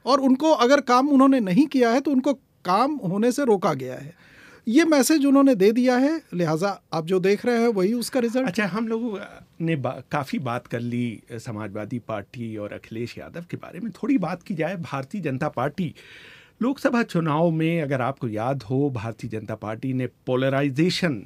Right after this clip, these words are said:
Speaker 2: के जरिए एक तरह से लैंडस्लाइड, अ, किया था। मोदी की भी उसमें बहुत महत्वपूर्ण भूमिका थी। आपको लगता है इतिहास फिर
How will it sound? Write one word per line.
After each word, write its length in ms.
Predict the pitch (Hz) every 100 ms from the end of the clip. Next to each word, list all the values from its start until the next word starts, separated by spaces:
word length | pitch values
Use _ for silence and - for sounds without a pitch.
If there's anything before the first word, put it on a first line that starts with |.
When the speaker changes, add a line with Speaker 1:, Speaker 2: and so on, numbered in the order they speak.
| - _ _ _
Speaker 2:
के 80 | 113
जरिए 560 | 107 113 107 107 98 - -
एक 200 | 123 131
तरह 180 | - 117
से 160 | -
लैंडस्लाइड, 760 | 113 95 104 107 - 131 123 107 _ _ _ -
अ, 140 | 110
किया 320 | 104 98 104
था। 320 | 104 - - _ - - -
मोदी 240 | 240 285
की 180 | 208 147
भी 280 | 127 113 -
उसमें 280 | 113 - 104
बहुत 220 | 98 113
महत्वपूर्ण 520 | 104 101 - - 113 117
भूमिका 440 | 98 - - 113
थी। 280 | - - - _ _ _ _ _ -
आपको 200 | 131 -
लगता 320 | - - 202
है 220 | 180 202
इतिहास 720 | - 151 135 117 143 160 - -
फिर 260 | 165 170